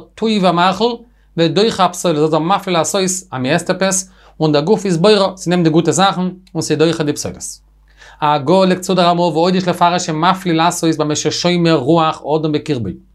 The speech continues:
וקודשא דברו רוחני, בדברו גשמי. והכל על ידי שהוא רויפה כל בשר, דאס מאכט די רפואה, כי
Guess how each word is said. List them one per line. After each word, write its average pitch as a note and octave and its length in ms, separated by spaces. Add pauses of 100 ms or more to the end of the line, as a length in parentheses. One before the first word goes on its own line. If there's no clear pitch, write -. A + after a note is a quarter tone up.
(440)
וקודשא F3+ 480
דברו D3+ 340
רוחני, F#3+ 640 (460)
בדברו D#3+ 360
גשמי. C#3+ 400 (420)
והכל F3 520
על D3+ 80
ידי E3+ 220
שהוא D3 340
רויפה F3+ 360
כל C3+ 160
בשר, E3 360 (760)
דאס C#3 220
מאכט C#3+ 180
די C#3 80
רפואה, E3+ 420
כי D#3+ 180